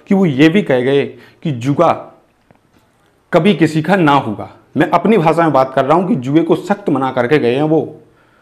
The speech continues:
फिर आप क्यों खेलते हो? आप अपना जवाब खुद ढूंढो। किसको इल्ज़ाम लगा रहे हो? अब आपको सब पता है कि जुआ खेलना बेकार है,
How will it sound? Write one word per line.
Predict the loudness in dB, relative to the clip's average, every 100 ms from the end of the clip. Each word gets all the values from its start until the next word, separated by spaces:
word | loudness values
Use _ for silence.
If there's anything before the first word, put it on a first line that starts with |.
| _ _
फिर | -4 -2
आप | -6 -6 -2
क्यों | 2 2 2
खेलते | 0 -2 -2
हो? | -4 -2 -4 -6 -16 _ _ _ 0
आप | 2 2 0
अपना | 0 0
जवाब | 2 2 2
खुद | 0 0
ढूंढो। | 0 2 2 0 -6 -20 -20 -8 -2
किसको | -2 4 4
इल्ज़ाम | 4 2
लगा | 2 2 2
रहे | 2
हो? | 0 0 -4 -16 _ _ _ _ _ _ _ _ _ _ -4
अब | -4 -4 0
आपको | 2 2 0 -2
सब | 0 -4 0
पता | 0 2
है | 2
कि | 0
जुआ | -2 0
खेलना | 0 0 0
बेकार | 0 2 2 0
है, | -2 -10